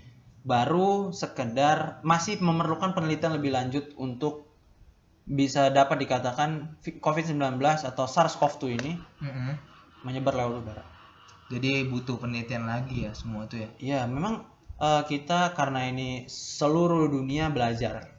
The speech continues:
Speaker 1: update terus.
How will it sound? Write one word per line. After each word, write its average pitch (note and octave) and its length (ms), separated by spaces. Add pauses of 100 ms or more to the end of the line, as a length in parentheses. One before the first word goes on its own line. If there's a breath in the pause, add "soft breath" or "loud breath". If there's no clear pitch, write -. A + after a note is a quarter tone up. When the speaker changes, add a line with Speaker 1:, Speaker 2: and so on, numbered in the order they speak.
(1200)
Speaker 1:
update C3 560
terus. - 440